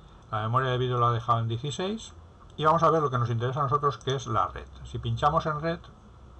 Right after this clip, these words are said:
veréis que tiene activados dos adaptadores, el adaptador uno y el adaptador dos. El adaptador uno está como nat, en avanzadas, pues aquí tenéis la mac, que la he colocado con los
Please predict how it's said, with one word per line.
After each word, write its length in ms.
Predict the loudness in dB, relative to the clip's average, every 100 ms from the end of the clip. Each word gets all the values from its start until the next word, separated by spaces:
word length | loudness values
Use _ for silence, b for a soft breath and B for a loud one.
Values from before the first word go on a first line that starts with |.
| -20 -20 -20 -20 -20 -12 -4
veréis 320 | 0 0 0
que 100 | 0
tiene 220 | 0 0
activados 600 | -2 0 2 4 2 0
dos 420 | 0 2 2 0 2
adaptadores, 600 | 4 4 4 0 2 0
el 60 | 0
adaptador 500 | 0 0 -2 -2 -2
uno 260 | -2 -4
y 20 |
el 100 | -6
adaptador 560 | -10 -10 -8 -2 0 0
dos. 200 | 0 0
El 80 | 2
adaptador 500 | 2 2 2 2 2
uno 220 | 0 -4
está 360 | -2 0 0 -2 B B -14
como 280 | -8 -4 0
nat, 280 | 4 4 2 -8 -20 -20 -20 -20 B B B B B -20 -14
en 40 |
avanzadas, 680 | -8 -6 -6 4 6 6 2
pues 160 | -2 -6
aquí 160 | -8
tenéis 300 | -10 -10 -6
la 120 | -2
mac, 260 | 2 2 2
que 60 | -4
la 320 | -2 -2 -4
he 60 |
colocado 560 | -6 -6 -2 -2 -2 -4
con 180 | -8 -8
los 220 | -10